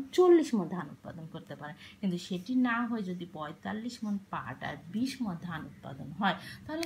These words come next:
কি হচ্ছে? তার সম্পদ এবং প্রযুক্তি যথাযথভাবে ব্যবহার হয়নি, অর্থাৎ এটা হচ্ছে অদক্ষ বিন্দু।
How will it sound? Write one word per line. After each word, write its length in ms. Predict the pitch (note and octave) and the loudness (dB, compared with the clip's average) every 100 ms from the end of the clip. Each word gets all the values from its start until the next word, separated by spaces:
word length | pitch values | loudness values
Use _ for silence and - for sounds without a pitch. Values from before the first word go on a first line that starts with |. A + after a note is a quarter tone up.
| - | -4
কি 100 | D#4+ D#4 | -4 -2
হচ্ছে? 240 | G3 - E3 - | -2 -2 -4 -4
তার 140 | D3+ - | -8 -6
সম্পদ 380 | F3 D3+ D#3+ D#3 E3 | -8 -6 -8 -6 -6
এবং 140 | F3 D#3 D#3 - | -6 -6 -6 -4
প্রযুক্তি 440 | D#3+ F#3+ G3 F#4 B4+ - - F#3 | -4 -6 -8 -8 -8 -10 -6 -4
যথাযথভাবে 920 | - - - D#3 - F3+ F3+ D#3 F4 G4 | -4 -6 -8 -8 -8 -8 -8 -6 -6 -4
ব্যবহার 480 | E3 D3 D#3 G#3+ C4+ D#4 | -4 -4 -6 -4 -4 -4
হয়নি, 400 | G3+ D#3 D3 D3+ C#3 - - | -2 -2 -4 -8 -10 -14 -4
অর্থাৎ 300 | F3 - F3+ F#3 F#3+ | -2 0 -4 -4 -6
এটা 140 | F3+ G#3 | -2 -4
হচ্ছে 220 | B3+ - F4+ - F3 F#3 | -6 -8 -10 -4 -2 0
অদক্ষ 560 | C#4 F#3 F3+ - - - C3+ | -2 0 0 -2 -8 -8 -4
বিন্দু। 260 | C3+ C#3 | -4 -4